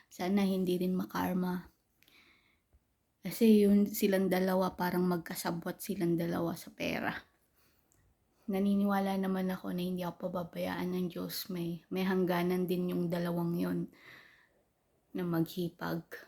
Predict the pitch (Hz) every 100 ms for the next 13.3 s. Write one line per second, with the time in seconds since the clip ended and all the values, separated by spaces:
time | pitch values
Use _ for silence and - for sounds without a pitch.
0 | _ _ _ 185 185 190 196 190 190 196
1 | 185 202 202 202 185 185 185 180 180 180
2 | 180 180 180 180 180 180 180 185 - 190
3 | - 185 180 180 180 180 170 - _ _
4 | - _ - 175 175 175 180 - 190 190
5 | - 185 180 180 175 170 - _ _ -
6 | - _ _ _ 170 175 175 180 185 196
7 | 196 196 196 196 185 170 175 185 180 180
8 | 170 165 - _ 190 185 185 175 175 170
9 | 185 - 185 175 175 180 180 - 185 180
10 | 190 - - 202 190 185 175 - - -
11 | - - - _ - 165 165 170 190 202
12 | - - _ _ _ 196 190 190 214 190
13 | 214 208 202